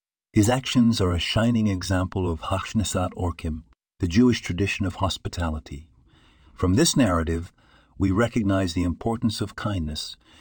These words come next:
even when we're faced with our own hardships. As we navigate our daily lives, we should strive to incorporate this virtue, offering our help and support to those in need, just as Abraham did.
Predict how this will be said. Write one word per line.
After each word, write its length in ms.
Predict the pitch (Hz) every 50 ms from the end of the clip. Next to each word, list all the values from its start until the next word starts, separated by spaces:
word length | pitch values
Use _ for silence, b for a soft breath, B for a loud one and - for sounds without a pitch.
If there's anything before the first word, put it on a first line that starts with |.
| B B B B
even 300 | 117 123 110 117 110 95
when 140 | 98 95 90
we're 100 | 87 90
faced 480 | - - 110 104 101 104 - - -
with 100 | 95 85
our 160 | 82 78 78
own 180 | 82 87 90 82
hardships. 680 | 78 82 78 78 76 - - 76 - - - - - - _ _ _ _ _ _ _ _ -
As 160 | 120 113 113
we 80 | 131 131
navigate 480 | 127 135 147 139 143 127 131 127 127 120
our 100 | 113 107
daily 380 | 95 113 110 110 110 107 104
lives, 560 | 101 104 101 98 95 95 101 98 92 - - - B B B B B B
we 100 | 113 107
should 220 | - - 110 -
strive 440 | - - - 120 117 117 117 113 -
to 120 | - 110 107
incorporate 600 | 104 92 - - 127 117 - - 110 98 92 87
this 180 | - 90 85 -
virtue, 540 | - - 87 85 - - - 90 87 82 - b b b b b
offering 400 | 117 110 - - 123 113 107 107
our 160 | 104 98 92
help 380 | 85 85 104 104 101 98 - -
and 120 | 123 110
support 440 | - - 120 - - 117 107 92 -
to 100 | - 95
those 260 | 95 95 95 90 92
in 160 | 98 92 90
need, 380 | 90 85 82 80 80 80 78 - _ B B B B B B
just 260 | B - 120 113 - -
as 140 | 117 95
Abraham 480 | 101 98 95 82 85 87 87 85 78 78
did. 260 | 76 78 73 76 82